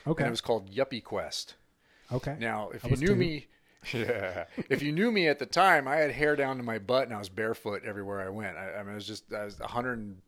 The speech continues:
Speaker 2: twenty-seven pounds of,
Speaker 1: Mm-hmm.
Speaker 2: of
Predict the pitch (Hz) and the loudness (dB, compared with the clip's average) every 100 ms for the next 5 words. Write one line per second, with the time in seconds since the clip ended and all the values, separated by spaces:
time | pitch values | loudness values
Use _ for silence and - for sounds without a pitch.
0 | _ _ _ - - - 120 113 120 107 | _ _ _ -16 -8 -2 -2 0 -2 -2
1 | 101 92 107 107 104 92 147 127 117 - | -6 -4 -4 -4 -4 0 2 4 0 -2
2 | - 110 101 | -8 -6 -6